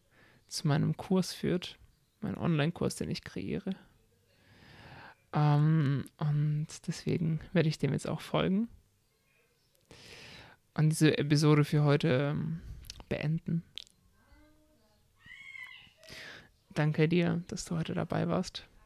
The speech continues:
dass du wieder aufmerksam zugehört hast. Und meine Einladung an dich heute ist zu schauen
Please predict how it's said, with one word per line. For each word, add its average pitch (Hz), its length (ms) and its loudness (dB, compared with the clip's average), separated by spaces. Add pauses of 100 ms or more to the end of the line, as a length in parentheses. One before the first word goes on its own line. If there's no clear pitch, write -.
(120)
dass - 180 -10
du - 300 -6
wieder 170 480 -2 (640)
aufmerksam 165 500 4
zugehört 175 460 6
hast. - 320 -2 (140)
Und 160 520 0 (1500)
meine 156 240 2
Einladung 160 460 8
an 160 120 6
dich 165 220 4
heute 160 260 4
ist - 240 -2
zu 170 100 0
schauen 170 680 4